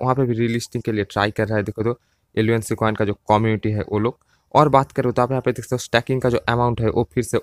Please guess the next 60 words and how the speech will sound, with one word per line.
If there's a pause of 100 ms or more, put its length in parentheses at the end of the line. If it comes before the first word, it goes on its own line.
वन
ट्रिलियन
जो
है,
पहुँच
चुका
है।
देखो
तो (280)
कुछ
दिन
पहले
देखो
तो
नीचे
आ
चुका
था,
देखो
तो
वन
ट्रिलियन
के। (360)
और
आप
यहाँ
पे
देख
सकते
हो,
एल
यू
एन
सी
स्ट्रॉन्ग
कम्युनिटी,
एल
यू
एन
सी
कॉइन
का
जो (100)
कम्युनिटी
है, (100)
वो
स्ट्रॉन्ग
है। (440)
और (520)
ये, (300)
ये
लोग
आने
वाले
टाइम
में
कुछ
ना
कुछ
करेगी